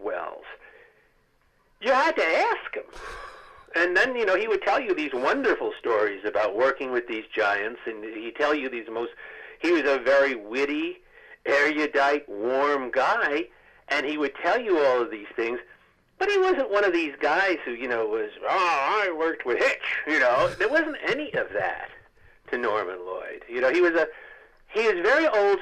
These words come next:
school. Very old school in the sense of, uh, uh, of being, you know, kind of, he, he, he wasn't one of these bigger than Hollywood personalities that, uh, had to, to be the, the center of attention and had to have the spotlight.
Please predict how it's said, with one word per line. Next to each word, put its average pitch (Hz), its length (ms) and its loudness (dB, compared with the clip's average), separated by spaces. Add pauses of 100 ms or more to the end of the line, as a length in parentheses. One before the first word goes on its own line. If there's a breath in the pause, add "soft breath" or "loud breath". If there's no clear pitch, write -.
school. 269 420 -4 (1200 loud breath)
Very 233 300 4
old 240 220 4 (100)
school 190 200 2
in 175 60 2
the 147 160 -2
sense 165 200 4
of, 151 120 -2 (800 loud breath)
uh, 135 40 4 (120)
uh, 139 280 4
of - 180 -4
being, 160 340 2
you 147 60 0
know, 139 220 4
kind 143 220 0
of, 135 60 -6
he, 143 280 -8 (240)
he, 156 200 -8
he 165 120 -2
wasn't 240 360 2
one 190 120 2
of 175 60 -2
these 151 280 -4
bigger 175 300 2
than 147 120 0
Hollywood 135 720 0 (140)
personalities 127 1040 -2 (560 loud breath)
that, 104 300 -4 (120)
uh, 98 160 0 (480 loud breath)
had 151 300 0
to, 151 80 2 (180)
to 131 60 -4
be 131 200 -4
the, 113 120 0 (100)
the 104 60 -8 (120)
center 139 240 2
of 120 80 0
attention 117 600 -6
and 95 100 -12
had 131 280 -2
to 143 40 -10
have 139 180 2
the 117 80 -6 (140)
spotlight. - 600 -6